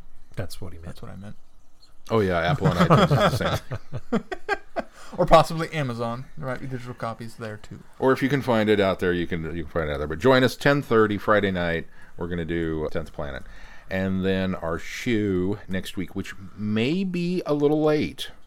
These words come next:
Speaker 3: We're gonna throw that out there now.
Speaker 2: Or at the very least, a little different.
Speaker 3: The rest of the schedule is posted for the, uh, for the foreseeable future, although we've de-,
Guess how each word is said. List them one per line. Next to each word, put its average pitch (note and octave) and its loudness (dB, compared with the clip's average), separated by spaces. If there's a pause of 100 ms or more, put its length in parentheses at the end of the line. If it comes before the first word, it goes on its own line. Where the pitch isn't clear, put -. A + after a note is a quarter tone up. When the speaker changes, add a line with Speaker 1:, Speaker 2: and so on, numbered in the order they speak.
(180)
Speaker 3:
We're F#2 -8
gonna G2 0
throw A#2 4
that A2 4
out A2 2
there G#2 2
now. F2 -2 (180)
Speaker 2:
Or C#3 -4
at A#2+ -4
the A#2+ -8
very B2+ 2
least, B2+ -2
a B2 -10
little A#2+ -8
different. - -10 (220)
Speaker 3:
The E2+ -6
rest G#2 2
of G#2+ 0
the G2 -2
schedule G2 -2 (160)
is C3 0
posted C3+ 0
for B2 -2
the, A#2 -2
uh, A2 0
for A2 -4
the G#2+ -2
foreseeable A2 -2
future, A2 -4
although F#2+ 0
we've F#2+ -2 (160)
de-, E2+ -12